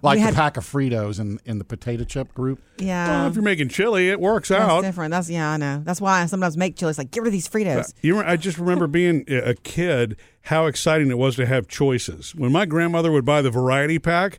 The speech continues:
Speaker 3: I
Speaker 2: Yeah.
Speaker 3: felt like I'd hit the lottery, the
Speaker 2: Yeah, you
Speaker 3: jackpot,
Speaker 2: could
Speaker 3: you
Speaker 2: say
Speaker 3: know?
Speaker 2: there was cereal a lot
Speaker 3: Like,
Speaker 2: of
Speaker 3: "Wow, today I'll have Frosted Flakes,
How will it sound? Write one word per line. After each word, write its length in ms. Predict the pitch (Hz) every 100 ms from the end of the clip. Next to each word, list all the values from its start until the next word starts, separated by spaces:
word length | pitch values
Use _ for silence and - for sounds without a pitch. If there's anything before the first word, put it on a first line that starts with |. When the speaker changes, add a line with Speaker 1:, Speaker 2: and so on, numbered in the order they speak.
| 214
Speaker 3:
I 20 |
Speaker 2:
Yeah. 380 | 196 185 202 180
Speaker 3:
felt 160 | 180
like 180 | 156 151
I'd 100 | 160 147
hit 140 | 165
the 80 | 175
lottery, 400 | 175 196 196 123
the 100 | 117
Speaker 2:
Yeah, 220 | 214 -
you 120 | 208 208
Speaker 3:
jackpot, 220 | - -
Speaker 2:
could 80 | -
Speaker 3:
you 60 |
Speaker 2:
say 60 | 147
Speaker 3:
know? 60 | 233
Speaker 2:
there 80 | 240
was 140 | 240
cereal 380 | - 247 277 185
a 0 |
lot 260 | 165 147 143
Speaker 3:
Like, 120 | 131
Speaker 2:
of 60 | 208
Speaker 3:
"Wow, 80 | 165
today 340 | - 127 135
I'll 140 | 165 160
have 100 | 143
Frosted 400 | 160 175 170 170
Flakes, 360 | - 156 170 -